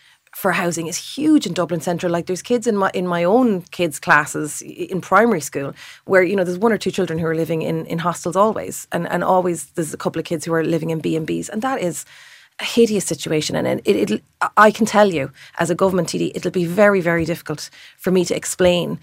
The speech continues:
to a, a person who has a four, a seven, a s-, an eight-year-old living in a B and B, you know, how, how do you balance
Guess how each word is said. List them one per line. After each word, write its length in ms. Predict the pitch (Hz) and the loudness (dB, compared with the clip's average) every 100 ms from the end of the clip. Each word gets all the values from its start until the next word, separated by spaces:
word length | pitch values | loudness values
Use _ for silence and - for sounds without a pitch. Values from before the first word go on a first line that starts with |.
| _ | _
to 160 | - 180 | 0 4
a, 160 | 151 165 | 4 2
a 40 | |
person 380 | - 196 180 175 | 0 0 0 -6
who 140 | 160 | -4
has 360 | 160 165 160 - _ | -2 0 0 -4 _
a 60 | 165 | -10
four, 340 | - 180 175 | -2 2 2
a 60 | 165 | 2
seven, 300 | 175 165 160 | 0 0 -2
a 20 | |
s-, 160 | 165 - | -8 -6
an 120 | 170 | -4
eight-year-old 520 | 170 175 175 165 151 | -2 -2 0 0 0
living 280 | 160 165 165 | -2 -4 -4
in 100 | 160 | -4
a 60 | 160 | -4
B 180 | 165 160 | -2 -2
and 100 | 165 | -2
B, 240 | 170 160 - - - - | -4 -6 -10 -20 -20 -2
you 80 | 185 | 2
know, 240 | 165 160 - - | 4 2 -4 -8
how, 360 | - - 190 190 - | -4 2 4 4 2
how 280 | - 175 185 | 0 4 4
do 120 | 175 | 4
you 80 | 170 | 2
balance 640 | 180 180 175 165 - - | 6 6 4 -2 -4 -6